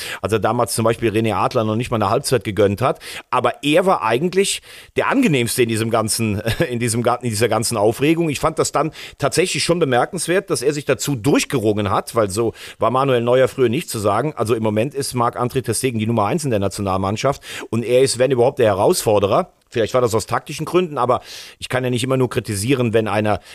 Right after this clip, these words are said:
irgendetwas anmeldet. Also hätte er jetzt gesagt, klar will ich bei der E M die eins sein, dann hätte ich mich hier drüber <laughs> sicherlich aufgeregt.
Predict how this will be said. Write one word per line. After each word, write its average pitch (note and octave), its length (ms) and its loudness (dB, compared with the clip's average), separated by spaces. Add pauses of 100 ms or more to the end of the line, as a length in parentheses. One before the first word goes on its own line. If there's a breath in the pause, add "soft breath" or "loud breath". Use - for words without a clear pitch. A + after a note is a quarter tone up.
irgendetwas A#2+ 500 0
anmeldet. C3 480 2
Also A#2 140 2
hätte A#2+ 180 4
er A#2+ 60 6
jetzt B2 140 2
gesagt, A#2+ 300 0
klar B2 180 2
will B2 100 0
ich A#2+ 120 -4
bei A#2+ 80 2
der A2 120 4
E A2+ 60 6
M A#2+ 140 2
die A2+ 120 2
eins A2 220 0
sein, C#3+ 220 2
dann B2 120 2
hätte A#2+ 240 0
ich A#2+ 120 -6
mich A#2+ 120 -2
hier A#2+ 120 0
drüber A#2+ 220 -2
<laughs> - 20 -2
sicherlich A2+ 480 -6
aufgeregt. B2 560 0